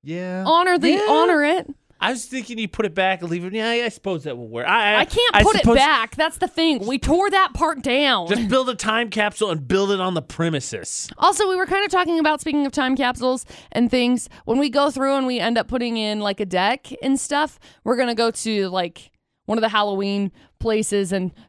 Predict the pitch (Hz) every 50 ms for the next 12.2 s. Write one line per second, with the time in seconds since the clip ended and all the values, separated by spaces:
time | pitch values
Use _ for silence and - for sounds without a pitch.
0 | _ - 226 233 220 208 202 - - 196 180 175 175 180 190 180 170 170 170 175
1 | 170 175 175 - 202 190 180 180 180 180 175 170 - - 254 269 - - 247 -
2 | - 214 196 185 202 185 180 180 185 214 233 233 240 233 - - - 185 - _
3 | _ _ _ _ _ _ - - 277 302 262 220 285 269 208 - 240 277 - 285
4 | 220 - 196 214 226 247 269 208 - 233 233 226 - - 185 190 240 247 247 214
5 | 202 214 - - - 247 254 254 233 240 - 196 196 202 196 208 208 220 214 208
6 | 196 - - 226 208 190 - 214 208 196 180 170 202 165 165 180 202 196 196 190
7 | 185 185 190 196 170 - 190 196 165 - - 202 214 214 - - 170 160 139 -
8 | 269 277 269 269 262 247 208 208 233 247 247 233 208 - - - 190 175 226 277
9 | 302 381 440 466 392 349 - - 320 277 285 - - 269 208 208 220 220 277 285
10 | 311 - 294 285 - - _ _ _ _ 381 403 403 392 381 370 370 359 339 311
11 | 277 226 165 - - _ _ _ _ _ _ 403 403 403 403 392 392 392 392 -
12 | - - -